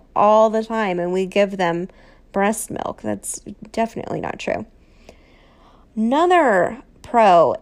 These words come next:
It's not only good for baby, it's good as heckaroo for you, mom. It helps your uterus get back to pre-pregnancy size faster because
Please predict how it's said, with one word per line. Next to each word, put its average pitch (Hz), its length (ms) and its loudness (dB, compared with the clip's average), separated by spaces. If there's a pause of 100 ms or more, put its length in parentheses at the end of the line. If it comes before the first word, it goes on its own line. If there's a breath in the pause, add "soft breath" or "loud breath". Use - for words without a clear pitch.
(140)
It's 392 380 -4 (140)
not 339 280 0
only 392 220 0
good 359 180 0
for 359 180 -2
baby, 359 500 0 (100)
it's 359 300 -4 (180)
good 320 220 0
as 311 240 -4
heckaroo 277 800 -2
for 233 160 -6
you, 240 260 -2
mom. 190 320 0 (240 loud breath)
It 247 160 -6
helps 302 340 -4
your 294 200 -2
uterus 269 520 -2
get 262 200 -6
back 269 240 -2
to 254 80 -4
pre-pregnancy 247 800 -4
size 254 320 -4
faster 208 480 -4
because 208 520 -6